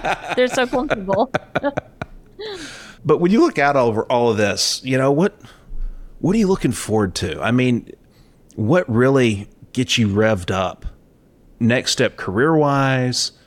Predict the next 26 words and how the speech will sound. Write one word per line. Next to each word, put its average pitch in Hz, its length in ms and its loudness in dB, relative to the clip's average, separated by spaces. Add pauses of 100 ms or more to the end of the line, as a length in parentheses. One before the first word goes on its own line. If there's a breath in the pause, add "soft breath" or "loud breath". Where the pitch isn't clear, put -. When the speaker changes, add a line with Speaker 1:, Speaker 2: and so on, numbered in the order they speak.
(340 soft breath)
Speaker 2:
uh, 95 440 0
a 101 140 -4
passion 143 540 -2
project, 127 1000 -2
giving 143 320 -2
back? 123 420 -2
I 131 40 -2
mean, 117 240 -2 (380 soft breath)
where 135 200 2
do 165 60 0
you, 139 340 2 (320 soft breath)
where 131 160 2
do 180 60 0
you 175 120 2
find 139 460 0
that 117 120 2
additional 113 440 -2
satisfaction 104 1040 -2
that 98 480 -2
a, 95 480 -2
and 92 180 -4
a - 180 -10
sense - 260 -2
of 101 60 -2
accomplishment 101 760 -4
that 92 240 -4